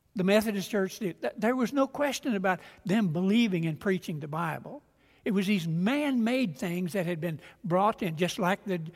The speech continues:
Jews had their commentaries. Each of us had the same thing, and sometimes those traditions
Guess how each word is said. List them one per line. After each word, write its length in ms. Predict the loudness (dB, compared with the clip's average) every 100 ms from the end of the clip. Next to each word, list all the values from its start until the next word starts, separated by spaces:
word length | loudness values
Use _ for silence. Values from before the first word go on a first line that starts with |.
| -16 -6
Jews 400 | 0 2 2 2
had 220 | 2 2
their 120 | -2
commentaries. 920 | 0 0 2 0 -2 -2 -4 -8 -14 -20 _ _ _ _ _ _ _ _ _ _ _ _ _ _ _ _ _
Each 240 | 0 0 0
of 120 | 2
us 180 | 2 0
had 220 | -2 -2
the 80 | -4
same 340 | -4 -2 -2
thing, 500 | -4 -6 -6 -8 -12 -12
and 280 | -10 -8 -6
sometimes 1080 | -2 -2 -2 -4 -2 -4 -8 -14 -18 -20 _ _ _ _
those 240 | -4 -2 -2
traditions 800 | -4 -2 0 0 -2 -10 -12